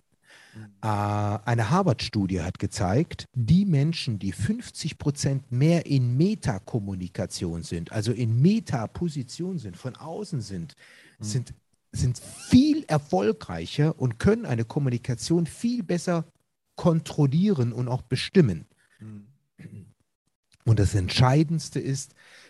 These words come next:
Speaker 2: dass man sich selbst reflektiert. Eigentlich ist es ganz einfach. Wenn
Speaker 1: Okay.
Speaker 2: irgendwas passiert im Leben, man wird gekündigt vom Job,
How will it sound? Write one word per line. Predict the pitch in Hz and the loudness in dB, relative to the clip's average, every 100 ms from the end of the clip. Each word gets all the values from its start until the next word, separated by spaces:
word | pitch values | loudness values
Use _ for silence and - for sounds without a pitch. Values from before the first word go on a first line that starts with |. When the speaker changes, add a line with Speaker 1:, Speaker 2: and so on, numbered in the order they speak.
| _ | _
Speaker 2:
dass | 123 113 - | -4 -4 -2
man | 117 113 - - | -2 -2 -6 -16
sich | 101 110 - | -8 -6 0
selbst | 147 131 - - | 2 2 0 -8
reflektiert. | 87 - - - - - - - _ _ _ | -10 -12 -18 -14 -16 -16 -20 -20 _ _ _
Eigentlich | - 120 127 92 | -2 0 2 2
ist | 92 | 2
es | 92 | -2
ganz | - 82 - | -4 -6 -6
einfach. | 85 90 92 - _ _ _ _ | -8 -8 -8 -10 _ _ _ _
Wenn | 113 | 2
Speaker 1:
Okay. | 117 143 | 8 8
Speaker 2:
irgendwas | 139 120 - | 8 4 4
passiert | 110 98 135 139 | 2 4 2 2
im | 101 | 0
Leben, | 98 123 127 135 120 _ _ - | -2 0 0 -2 -4 _ _ -6
man | 107 | -4
wird | 113 - | -4 -4
gekündigt | 104 123 131 135 123 | -4 0 2 2 0
vom | - 92 | -2 -2
Job, | 101 120 131 | 2 2 2